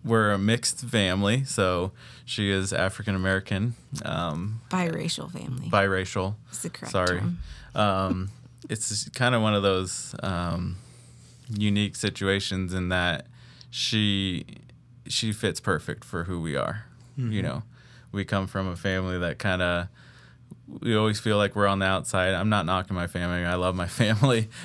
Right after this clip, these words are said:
Speaker 1: But we always felt like we were just kinda not a part of it. You know, it's hard to be a part of it when you're not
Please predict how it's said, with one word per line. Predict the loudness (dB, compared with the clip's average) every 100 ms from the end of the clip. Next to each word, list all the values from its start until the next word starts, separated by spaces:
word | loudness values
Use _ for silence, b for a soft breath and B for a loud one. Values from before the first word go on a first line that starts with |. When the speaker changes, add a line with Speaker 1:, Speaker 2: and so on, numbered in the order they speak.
| 2
Speaker 1:
But | 6
we | 6
always | 6 6
felt | 6 6
like | 4 4
we | 4
were | 4
just | 4 -2 2
kinda | 4 6 4 2
not | 2 4 4 4
a |
part | 0 2 4 4
of | 2 2
it. | 0 -4 -2
You | 0
know, | 2 2 2
it's | 0 0
hard | 2 2 2
to | 2 2 -2
be | -6 -2 0
a | 0
part | 0 2
of | 2 0
it | 0 0 -2
when | -4 -2
you're | -2
not | 0 0 0 -6